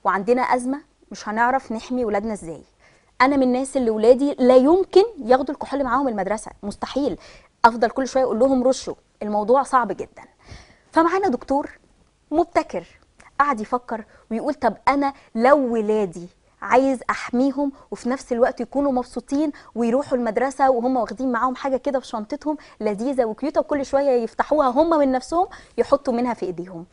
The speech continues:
فكر يعمل لنا منتج مختلف، هاند جل بشكل مختلف، بريحه مختلفه،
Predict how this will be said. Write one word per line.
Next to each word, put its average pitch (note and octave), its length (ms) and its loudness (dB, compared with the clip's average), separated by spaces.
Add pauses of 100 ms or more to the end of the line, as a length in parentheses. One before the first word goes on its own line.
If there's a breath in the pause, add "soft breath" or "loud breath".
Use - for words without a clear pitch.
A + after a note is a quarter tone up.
(440 soft breath)
فكر D#4 360 -2
يعمل G3+ 380 -4
لنا B3+ 120 -2
منتج A#3 320 -6
مختلف، - 580 -16 (840 soft breath)
هاند A#3+ 280 0
جل A3+ 220 -4 (720)
بشكل A3 360 -8
مختلف، A#3+ 440 -10 (640 soft breath)
بريحه A3+ 420 -2
مختلفه، B3+ 680 -8